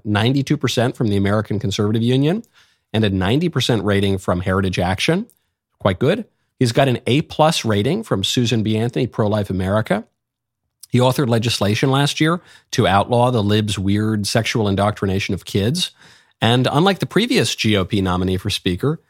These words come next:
he voted to defend the real definition of marriage. As late as last December, when Joe Biden, the Democrats, and the squish Republicans tried, successfully, I'm sorry to say, to codify the Obergefell same-sex marriage decision into law.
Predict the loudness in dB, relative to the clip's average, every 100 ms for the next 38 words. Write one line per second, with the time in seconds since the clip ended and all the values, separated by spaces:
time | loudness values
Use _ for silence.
0 | _ _ 2 4 2 2 0 -2 0 0
1 | 0 0 -2 -2 0 0 0 0 -2 0
2 | -2 -2 -2 -2 -2 -2 0 0 -2 -10
3 | -16 _ _ _ _ _ -4 0 2 2
4 | 2 2 2 0 0 0 2 2 0 -2
5 | _ _ _ 0 4 4 4 4 4 2
6 | 2 2 2 0 0 0 0 0 -2 0
7 | 0 0 0 0 0 0 -2 -2 0 2
8 | 4 2 -2 -4 -6 0 0 0 -2 0
9 | 0 0 0 -2 -2 -2 -2 -6 _ _
10 | _ _ -6 0 2 2 2 2 2 2
11 | 2 2 0 0 0 0 0 0 0 0
12 | -2 0 0 2 2 0 -4 -4 -4 -2
13 | -2 0 2 2 2